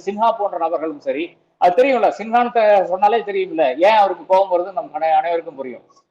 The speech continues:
அப்போ இந்த நபர்கள் எல்லாமே வந்து இன்னைக்கு கழுவி கழுவி ஏன் சுப்ரீம் கோர்ட்டை ஊ-, ஊத்தி கொண்டிருக்கிறாருன்னா பாத்தீங்கன்னா,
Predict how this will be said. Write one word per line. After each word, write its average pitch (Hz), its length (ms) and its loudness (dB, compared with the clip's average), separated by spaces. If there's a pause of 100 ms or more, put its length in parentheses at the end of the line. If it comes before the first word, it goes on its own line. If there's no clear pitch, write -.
(100)
அப்போ - 280 2
இந்த 277 380 -2
நபர்கள் 262 360 2
எல்லாமே 302 640 -2
வந்து 196 300 -4
இன்னைக்கு 202 320 -10
கழுவி 262 320 -2
கழுவி 269 340 0
ஏன் 254 160 -2
சுப்ரீம் 254 340 -12
கோர்ட்டை 240 140 0
ஊ-, 202 380 2
ஊத்தி 208 220 -4
கொண்டிருக்கிறாருன்னா 175 600 -2
பாத்தீங்கன்னா, 135 440 0